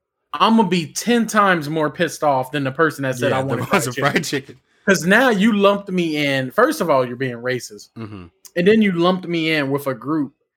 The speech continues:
Speaker 1: that I don't even like.
Speaker 2: Mm-hmm.
Speaker 1: I'm fucking you up extra hard now.
Speaker 2: Yeah.
Speaker 1: But, and then
Speaker 2: But
Speaker 1: my other thing is, who doesn't like fried chicken? I never, that
Speaker 2: I don't
Speaker 1: ain't
Speaker 2: know
Speaker 1: a
Speaker 2: who
Speaker 1: Black
Speaker 2: don't,
Speaker 1: thing.
Speaker 2: yeah.
Speaker 1: That's a good ass food
Speaker 2: That's just
Speaker 1: thing.
Speaker 2: a good ass food, yeah.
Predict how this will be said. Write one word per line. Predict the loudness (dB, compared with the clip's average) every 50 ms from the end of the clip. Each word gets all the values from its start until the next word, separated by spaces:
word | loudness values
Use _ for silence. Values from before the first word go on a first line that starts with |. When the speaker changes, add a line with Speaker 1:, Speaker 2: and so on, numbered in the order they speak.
| _ _ _ -4
Speaker 1:
that | -2 -2 0 0 2
I | 2 4
don't | 4 2 2 0
even | -2 -2 -2 -2 -4 -4
like. | -4 -4 -6 -8 -12 _ -20 _ _ _ -20
Speaker 2:
Mm-hmm. | -20 -18 -18 -18 -20 -20 -20 _ _ _ _ _ _ _ _ _ _ _ -8
Speaker 1:
I'm | -6 -6
fucking | 0 2 0 0 0 -2 -6 -4
you | -4 -2 -2
up | -4 -6 -8 _ _ _ _ 0
extra | 0 0 0 0 -4 -8 -6 -6 -4
hard | -2 -2 -2 -2 -4 -6 -10
now. | -12 -16 -16 -12 -4
Speaker 2:
Yeah. | 0 0 0 0 0 -6 -14 _ _ _ _ _ _ _ _ _ _ _ _ _ _ _ _ _ _ _ _ _ _ -4
Speaker 1:
But, | -2 0 0 0
and | 0 2
then | 4 4 4 4
Speaker 2:
But |
Speaker 1:
my | 4 4 4
other | 2 0 0
thing | -2 -2 -2 -2 -2 -2
is, | -2 -2 -2 -4
who | -4 0 2 2 2 2
doesn't | 0 -2 -2 -2 -2 -4 -6 -6
like | -6 -6 -6 -8 -8
fried | -8 -8 -6 -4 -4 -4 -6
chicken? | -6 -8 -8 -8 -6 -8 -10 -10 -10 -8
I | -6 -2
never, | 0 2 2 2 2 0 -6 -8 _ _ _ _ -4
that | 0
Speaker 2:
I | 0
don't | 2 4
Speaker 1:
ain't | 4
Speaker 2:
know | 4 4
Speaker 1:
a |
Speaker 2:
who | 2
Speaker 1:
Black | 2 0 0 0 0
Speaker 2:
don't, | 0 0
Speaker 1:
thing. | 0 0 0 0
Speaker 2:
yeah. | 0
Speaker 1:
That's | 0 0 -2 0 -2
a | -2
good | -2 -2 -6 -2 -2 -2 0
ass | 0 2 2 2 2 0 -2 -4
food | -4 -2
Speaker 2:
That's | 0 2 2
just | 2 2 0
Speaker 1:
thing. | 0 0
Speaker 2:
a | 2
good | 0 0 0
ass | 0 0 -2 -4 -6 -8
food, | -8 -8 -6 -6 -6 -8
yeah. | -8 -8 -8 -8 -10